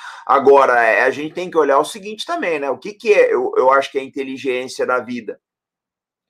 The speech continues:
É você ver o caminho que as coisas estão tomando e escolher a melhor direção, né? Traçar teu rumo. É, a economia americana, ela vai mal, gente. Ela tem, tem,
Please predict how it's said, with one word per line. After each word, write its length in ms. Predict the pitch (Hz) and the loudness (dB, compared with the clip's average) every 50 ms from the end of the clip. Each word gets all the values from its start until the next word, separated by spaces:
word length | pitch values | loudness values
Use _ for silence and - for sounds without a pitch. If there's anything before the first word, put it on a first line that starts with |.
| _ _ _ _ _ _ _ - | _ _ _ _ _ _ _ -6
É 80 | 123 | -4
você 340 | 127 143 160 156 - 170 151 | 0 0 0 0 4 2 2
ver 140 | 135 147 175 | 4 4 0
o 80 | 202 196 | 0 2
caminho 340 | 190 170 156 156 156 156 | 0 -2 -2 -2 -6 -4
que 80 | 147 147 | -2 -2
as 100 | 131 - | -2 -2
coisas 340 | - 143 131 123 123 123 113 | -2 -4 -4 -2 -4 -8 -10
estão 180 | - 123 120 113 | -8 -10 -8 -4
tomando 560 | 117 117 104 110 127 175 220 226 156 120 110 | -2 -4 -2 -2 -2 -2 -2 -2 -4 -4 -6
e 60 | 113 | -10
escolher 320 | 110 - - 160 156 147 156 | -10 -6 -2 0 2 2 2
a 60 | 165 | 0
melhor 280 | 185 196 196 208 208 | 0 -2 -2 -2 -2
direção, 680 | 202 233 233 392 381 - - 233 208 214 180 123 107 98 | -2 -4 -6 -6 -6 -4 -2 0 2 2 2 2 -2 -6
né? 340 | 95 92 - 101 107 127 143 | -14 -16 -10 -6 -4 -4 -4
Traçar 420 | - - 135 139 - - 139 151 - | -4 -2 -4 -2 -2 0 -2 -2 0
teu 160 | - 202 196 | 2 0 0
rumo. 400 | 170 139 143 135 120 113 110 _ _ _ _ _ _ _ _ _ _ _ _ _ _ _ | 0 0 -6 -6 -6 -10 -14 _ _ _ _ _ _ _ _ _ _ _ _ _ _ _
É, 140 | - - 95 | -4 -2 0
a 160 | 98 120 143 | 0 2 0
economia 460 | 151 151 165 170 160 156 151 151 151 | 0 0 0 -2 -2 -2 -4 -4 -6
americana, 400 | 151 147 131 131 - 120 123 127 | -6 -6 -8 -8 -6 -6 -4 -4
ela 100 | 135 156 | -4 -4
vai 140 | 190 285 - | -4 -6 -6
mal, 240 | 392 - - - 320 | -4 -2 -2 -2 -2
gente. 280 | - 135 107 101 - - | -4 -6 -8 -8 -8 -10
Ela 140 | - 98 | -10 -10
tem, 560 | 104 - 131 139 151 180 202 196 175 143 120 - | -8 -6 -6 -6 -6 -6 -6 -6 -6 -8 -8 -8
tem, 220 | - - 139 131 | -8 -8 -8 -8